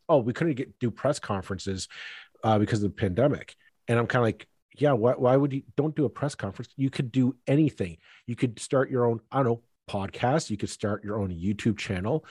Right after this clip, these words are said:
You could do anything to promote your leader." If you're not, now, if he, he's not able to sit in the legislature, you could do anything to promote him. Just think outside the box. And they didn't.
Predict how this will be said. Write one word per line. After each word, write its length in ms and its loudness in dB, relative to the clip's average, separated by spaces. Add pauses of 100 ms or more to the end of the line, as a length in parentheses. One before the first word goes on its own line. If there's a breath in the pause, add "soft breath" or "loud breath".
(260 loud breath)
You 100 -2
could 80 -2
do 260 0
anything 520 2
to 100 -2
promote 640 0 (200)
your 240 -2
leader." 500 -2 (280)
If 140 -6
you're 100 0 (100)
not, 240 -8
now, 140 2
if 120 0
he, 220 -2
he's 360 -4
not 160 2
able 200 0
to 120 -8
sit 320 -2
in 340 -4 (320 soft breath)
the 80 -4
legislature, 800 -2 (300)
you 100 2
could 160 -4
do 180 6
anything 500 4
to 140 0
promote 360 2
him. 180 -2
Just 220 -16
think 180 4
outside 220 2
the 80 4
box. 240 0
And 120 -2
they 60 4
didn't. 360 2